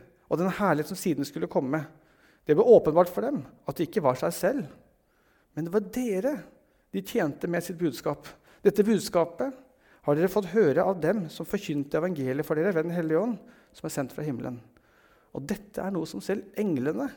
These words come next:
lengter etter å se inn i. <clears throat> Her var det voldsomt masse teologi trykket sammen på en kort, eh, s-, eh, kort tid, og vi skal prøve liksom å pakke ut det her sånn at det gir litt mening til oss.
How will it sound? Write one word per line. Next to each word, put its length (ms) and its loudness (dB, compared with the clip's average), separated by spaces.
lengter 640 -6
etter 240 -12
å 60 -8
se 180 -8
inn 160 -8
i. 80 -12
<clears throat> 240 -2
Her 160 -10
var 80 8
det 240 0
voldsomt 340 0
masse 240 -6
teologi 460 0
trykket 340 -6
sammen 320 -2
på 160 0
en 160 0
kort, 320 -4
eh, 360 2
s-, 220 -12
eh, 400 -4
kort 300 -6
tid, 260 0
og 300 2
vi 80 -8
skal 160 -12
prøve 220 0
liksom 180 -6
å 60 -18
pakke 260 -6
ut 80 -8
det 80 -2
her 140 2
sånn 120 -6
at 80 -10
det 80 -8
gir 140 -2
litt 160 -4
mening 240 -4
til 140 -2
oss. 180 -10